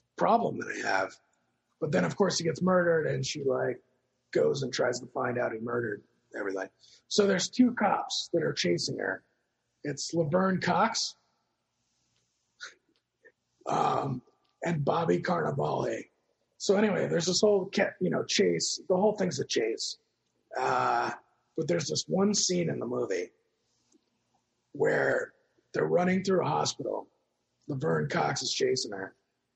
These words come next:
and they go into this maternity ward where there's a bunch of babies. And she's like, "Freeze," you know, she's got the gun. She's like, "You're not gonna shoot me in here." She's like, "Don't fucking move. Sorry, Mom. Uh,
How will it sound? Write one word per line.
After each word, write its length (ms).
and 140
they 120
go 240
into 200
this 220
maternity 560
ward 340
where 120
there's 200
a 40
bunch 220
of 60
babies. 600
And 140
she's 200
like, 180
"Freeze," 540
you 80
know, 140
she's 160
got 200
the 60
gun. 400
She's 100
like, 180
"You're 100
not 160
gonna 160
shoot 420
me 100
in 120
here." 300
She's 120
like, 140
"Don't 200
fucking 520
move. 440
Sorry, 440
Mom. 360
Uh, 360